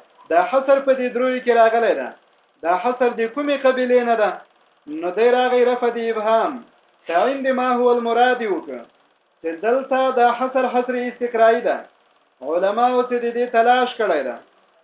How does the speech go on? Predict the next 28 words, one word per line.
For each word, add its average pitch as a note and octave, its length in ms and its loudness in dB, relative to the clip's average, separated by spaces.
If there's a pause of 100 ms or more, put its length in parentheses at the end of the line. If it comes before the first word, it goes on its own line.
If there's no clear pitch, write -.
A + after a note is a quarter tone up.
دغه E3 280 4
درې C4 240 -2
سببونه B3+ 460 2
په B3 140 0
لاس A#3+ 320 6
ورغلي A3 480 0
دي. A#2 100 -12 (440)
اگر E3+ 360 0
که C4+ 120 0
عقل B3+ 340 0
مجوز A#3+ 500 0
لپاره A#3+ 400 2
دې B3 120 -4 (100)
قسم A#3 180 -8
آخر A3 420 0
هم G#3+ 120 -4
ده، F3+ 180 0 (600)
نو D#3+ 120 -8
حصر A3+ 480 0
دلته B3+ 320 0 (120)
استقرایی A#3 520 0
ده B3+ 140 0
نه A#3 260 2
عقلی. G3+ 380 -2 (600)
نو D#3+ 100 -10 (120)
رفع A#3+ 220 0
د A3 80 -6 (160)
ابهام، A3 440 4